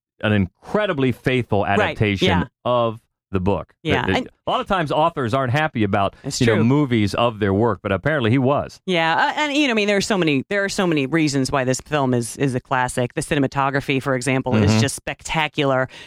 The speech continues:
Speaker 2: um, and, and does so much to build the atmosphere. And, of course, all of the performances are great.
Speaker 1: And one of the things that adds to the mood, many of the scenes are shot in either one continuous take or those minimal cuts that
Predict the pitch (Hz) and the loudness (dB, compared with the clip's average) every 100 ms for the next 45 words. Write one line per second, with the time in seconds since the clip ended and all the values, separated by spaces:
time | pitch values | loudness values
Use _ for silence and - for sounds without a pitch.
0 | - - 156 147 139 151 147 - 156 139 | -20 -10 -2 0 0 0 -2 -2 -2 0
1 | 135 - 160 175 170 - - 214 190 170 | 0 -2 -2 -2 -2 -4 -2 -2 0 0
2 | 147 - 170 143 143 143 139 143 143 - | -2 -6 -4 -2 0 2 2 2 0 -4
3 | 127 131 123 139 131 156 135 - 233 254 | -2 0 2 0 0 -2 0 0 0 0
4 | 165 - 139 147 131 123 127 120 120 127 | -2 -10 -6 -2 -2 -2 -2 -4 -2 0
5 | 120 113 - _ _ - 123 123 139 120 | 0 -2 -10 _ _ -8 -2 0 0 0
6 | 101 123 104 98 110 117 113 98 - - | 0 0 2 0 2 2 0 -4 -14 -18
7 | - - 135 104 104 120 143 101 92 110 | -6 -2 2 2 4 4 2 2 2 2
8 | 143 120 101 - 123 110 95 90 - - | 2 0 -2 0 2 2 2 0 -2 0
9 | 139 110 98 - 98 90 - 147 139 113 | 2 2 0 0 0 0 0 0 2 2
10 | 104 131 135 113 107 92 180 175 123 104 | 2 2 0 -2 -2 0 0 2 0 0
11 | - 110 98 110 107 101 - - _ - | 0 0 2 0 2 0 -4 -14 _ -2
12 | 131 175 160 127 107 - 139 - - 104 | 2 2 2 0 -2 -2 -2 -4 -4 -2
13 | 95 | -2